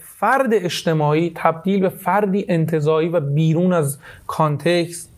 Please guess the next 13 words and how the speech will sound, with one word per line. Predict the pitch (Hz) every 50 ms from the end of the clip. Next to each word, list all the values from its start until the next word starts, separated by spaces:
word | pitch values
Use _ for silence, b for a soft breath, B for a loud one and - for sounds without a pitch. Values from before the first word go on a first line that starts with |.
| -
تاریخ | - - 160 156 151 156 165 170 160 165 165
و | 160
جامعه | 151 143 143 156 151 147 147 147 151 147 151 160
می‌شه | 151 151 147 - - - - - - - - B B B B B B B B _ -
و | 175
در | 185 180 175
نهایت | 180 175 175 175 185 196 233 254 254 - - B B B B B B B B B _ -
مفهوم | 165 180 185 185 - - 220 262 277 247
انقلاب | 226 202 180 170 160 156 165 175 202 214 214 208 214 -
تبدیل | - - 156 151 156 - - 180 185 180
به | 170 175 175
انتخابات | 156 143 135 143 - - 151 143 - 147 147 147 151 196
می‌شه. | 180 - - -